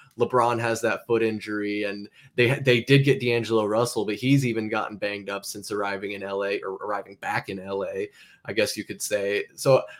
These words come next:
I just think, like, like you said, there are those teams in the East, and then pretty much the Suns, the Nuggets in the West, I think, are the real ones. It's,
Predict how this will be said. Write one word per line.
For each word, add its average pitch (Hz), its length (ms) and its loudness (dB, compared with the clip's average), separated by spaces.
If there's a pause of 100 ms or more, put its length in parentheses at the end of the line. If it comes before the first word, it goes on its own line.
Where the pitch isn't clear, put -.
(120)
I 139 120 8
just 180 240 8
think, 190 260 6
like, 123 200 2
like 139 160 6
you 160 60 4
said, 147 200 4
there 131 80 10
are 120 60 6
those 123 160 6
teams 147 260 4
in 156 80 4
the 131 100 6
East, 139 380 4
and 127 140 4
then 123 340 2
pretty 131 160 -2
much 131 240 0
the 113 80 0
Suns, 127 640 2
the 113 120 2
Nuggets 117 800 2 (300)
in 127 120 4
the 117 100 4
West, 131 400 4
I 117 80 2
think, 113 360 -2
are 117 100 0
the 110 120 0
real 120 180 2
ones. 110 200 0
It's, 113 180 -10